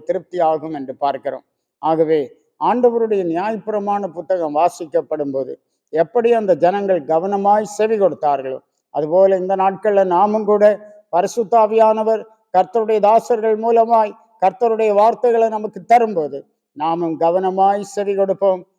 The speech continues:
கர்த்தர் உங்களோடு இருப்பாராக. அதன் மூலம் பெரிய நன்மைகளும் ஆசீர்வாதங்களும் உங்களுக்கு பெருகு-,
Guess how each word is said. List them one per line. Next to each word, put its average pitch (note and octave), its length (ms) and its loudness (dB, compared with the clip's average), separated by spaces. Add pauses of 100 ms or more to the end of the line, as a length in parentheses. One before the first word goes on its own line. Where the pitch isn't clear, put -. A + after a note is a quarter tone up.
(140)
கர்த்தர் F3+ 320 -2
உங்களோடு F#3+ 380 0
இருப்பாராக. F3 760 0 (280)
அதன் F3 300 -4
மூலம் E3+ 280 -2
பெரிய F3 320 0
நன்மைகளும் F3 580 -4
ஆசீர்வாதங்களும் F3 960 -2 (240)
உங்களுக்கு D#3 800 -4
பெருகு-, D3+ 440 -4